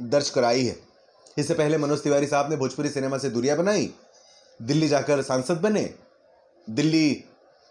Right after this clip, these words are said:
राज्य के भारतीय जनता पार्टी के प्रेसिडेंट तक बने। रवि किशन साहब, जिन्हें हम महानायक कहते हैं, गोरखपुर से सांसद हैं, रोजाना ही चर्चे में रहते हैं, अब निरहुआ भी आ गए हैं। इस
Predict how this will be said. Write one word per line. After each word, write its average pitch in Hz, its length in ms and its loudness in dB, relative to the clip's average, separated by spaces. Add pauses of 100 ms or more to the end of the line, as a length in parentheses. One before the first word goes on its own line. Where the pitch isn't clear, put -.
(1040)
राज्य 147 280 0
के 160 240 0 (240)
भारतीय 135 340 0
जनता 143 180 0
पार्टी 143 320 0
के 151 100 -4
प्रेसिडेंट 131 500 -2
तक 170 120 0
बने। 196 260 2 (1200)
रवि 151 200 0
किशन 175 240 0
साहब, 175 260 -2
जिन्हें 151 200 0
हम 147 120 0
महानायक 139 440 0
कहते 170 220 0
हैं, 123 340 0
गोरखपुर 139 360 0
से 147 100 -4
सांसद 139 420 -2
हैं, 196 120 2
रोजाना 143 320 2
ही 180 120 2
चर्चे 165 300 0
में 156 80 2
रहते 143 220 0
हैं, 202 100 2
अब 208 140 2 (120)
निरहुआ 147 480 2
भी 156 200 2
आ 180 140 2
गए 175 100 0
हैं। 120 240 -2 (260)
इस 151 180 0